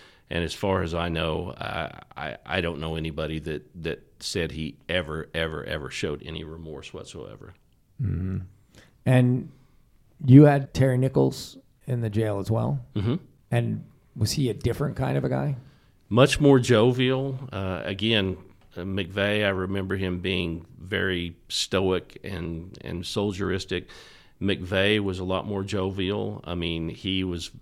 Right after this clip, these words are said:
Speaker 1: pleasant to be around. Um, never, n-, never seemed as, as serious or as intent as, as McVeigh.
Speaker 2: But, but for a while, he was f-, gonna potentially also gonna face the death penalty.
Speaker 1: Correct.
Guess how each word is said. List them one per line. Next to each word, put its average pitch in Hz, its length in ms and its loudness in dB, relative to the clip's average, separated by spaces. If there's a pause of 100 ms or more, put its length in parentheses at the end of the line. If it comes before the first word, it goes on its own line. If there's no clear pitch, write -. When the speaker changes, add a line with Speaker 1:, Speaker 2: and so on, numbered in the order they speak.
(120)
Speaker 1:
pleasant 104 440 -4 (200)
to - 100 -8
be 110 160 -2
around. 117 600 -4
Um, 87 540 -8
never, 95 560 -2 (1000)
n-, 76 240 -12
never 107 460 -2
seemed 104 520 0
as, - 320 -6
as 82 200 -6
serious 110 720 -4
or 85 500 -4
as 87 300 -6
intent 85 580 -8
as, 80 300 -10
as 85 240 -10
McVeigh. - 100 -10 (140)
Speaker 2:
But, - 100 -6
but 160 200 8
for 160 100 6
a 147 80 10
while, 165 400 4
he 156 260 4
was 147 280 6
f-, - 520 -16
gonna 147 200 6
potentially 139 520 4
also 147 320 4
gonna 110 180 2
face 104 260 -6
the 95 60 -12
death 98 220 -6
penalty. 90 520 -10
Speaker 1:
Correct. 76 340 -4